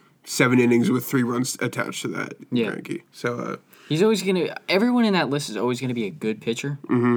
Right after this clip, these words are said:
Speaker 2: It's just a question of how good.
Speaker 1: Mm-hmm.
Speaker 2: That's what I think.
Speaker 1: So from that,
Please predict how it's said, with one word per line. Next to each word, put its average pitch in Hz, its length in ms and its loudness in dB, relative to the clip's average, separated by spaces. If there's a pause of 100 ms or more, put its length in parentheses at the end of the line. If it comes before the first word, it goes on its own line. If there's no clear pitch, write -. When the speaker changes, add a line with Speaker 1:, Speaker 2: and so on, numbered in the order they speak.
(140)
Speaker 2:
It's 120 100 -6
just 131 180 -2
a 123 60 0
question 120 340 -4
of 104 80 -6
how - 400 -8
good. 95 300 -12 (200)
Speaker 1:
Mm-hmm. 113 260 -2 (480)
Speaker 2:
That's 117 180 -6
what 98 100 -4
I 92 100 -6
think. - 280 -16 (400)
Speaker 1:
So 131 640 6
from 156 360 4
that, 120 340 2